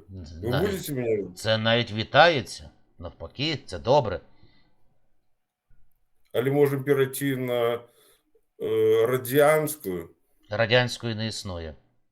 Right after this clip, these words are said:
Speaker 1: <laughs> Каб вельми понімати, е, друг друга.
Speaker 2: Та я вас добре
Speaker 1: Добре.
Speaker 2: розумію. Ну, єдине, ви в
Speaker 1: Такі
Speaker 2: курсі, так, що в мене йде запис?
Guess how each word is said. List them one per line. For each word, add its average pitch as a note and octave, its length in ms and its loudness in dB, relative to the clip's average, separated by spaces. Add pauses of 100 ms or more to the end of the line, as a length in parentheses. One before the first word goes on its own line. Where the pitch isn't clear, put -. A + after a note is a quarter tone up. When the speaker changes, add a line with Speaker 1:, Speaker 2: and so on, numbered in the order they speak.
(1400)
Speaker 1:
<laughs> C#3+ 400 0 (720)
Каб A2+ 200 -4
вельми A#2+ 380 0
понімати, A2+ 440 -2 (140)
е, F2+ 300 -12 (500)
друг A#2 340 -8
друга. G2+ 360 -4 (100)
Speaker 2:
Та A2+ 100 0
я A2 160 4
вас A#2+ 140 4
добре A2 140 2
Speaker 1:
Добре. E3+ 160 2
Speaker 2:
розумію. G#2 560 -4 (2000)
Ну, D3+ 120 -2
єдине, D3 240 2
ви D#3 100 2
в - 40 -2
Speaker 1:
Такі - 80 -8
Speaker 2:
курсі, C#3 260 -2
так, F3+ 240 4
що - 120 -4
в A2 40 -2
мене G#2 240 0
йде F#2+ 180 -2
запис? B2+ 580 0